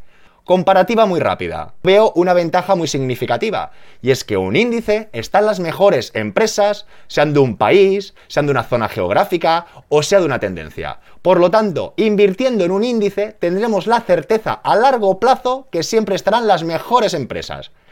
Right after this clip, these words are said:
Si en un índice hay una empresa que no es buena, la quitan. Por ejemplo, en el ibex treinta y cinco, pues le quitan una empresa y ponen otra. En cambio, un gestor que tenga una gestión activa,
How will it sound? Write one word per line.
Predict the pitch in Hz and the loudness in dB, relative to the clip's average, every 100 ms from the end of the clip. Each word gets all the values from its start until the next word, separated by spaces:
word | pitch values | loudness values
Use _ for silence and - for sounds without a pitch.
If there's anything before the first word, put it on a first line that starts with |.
| - - | -20 -18
Si | - - | -4 0
en | 127 | 2
un | 208 | 2
índice | 262 202 143 104 - | 2 0 0 -2 0
hay | 185 | 2
una | 220 | 2
empresa | 202 226 214 127 | 2 0 0 0
que | 143 | 0
no | |
es | 196 | 2
buena, | 220 240 - - | 2 0 -2 -4
la | 139 131 | -2 0
quitan. | 202 156 180 | 0 0 -2
Por | 208 - | -4 -4
ejemplo, | 160 190 | 2 2
en | 180 | 4
el | 170 | 2
ibex | 170 - | 2 0
treinta | 165 156 | -4 -2
y | |
cinco, | 160 185 143 180 - | 0 0 -2 -8 -8
pues | 208 | -8
le | 123 | -4
quitan | 202 190 196 | 0 2 2
una | 196 | 0
empresa | 196 214 | 0 -2
y | 226 | 0
ponen | 202 151 | 0 0
otra. | 196 - 76 - - - - | -2 -4 -10 -14 -20 -20 -12
En | - 117 | -4 -2
cambio, | 113 196 214 143 87 - _ | 2 0 2 0 -2 -8 _
un | 175 214 | 2 2
gestor | - 208 190 - 202 104 | 2 0 2 2 2 2
que | - 117 | -4 -2
tenga | 185 185 | 0 0
una | 151 | 0
gestión | - 110 - 185 | -2 -2 0 0
activa, | 185 180 226 220 226 | 0 -2 0 2 0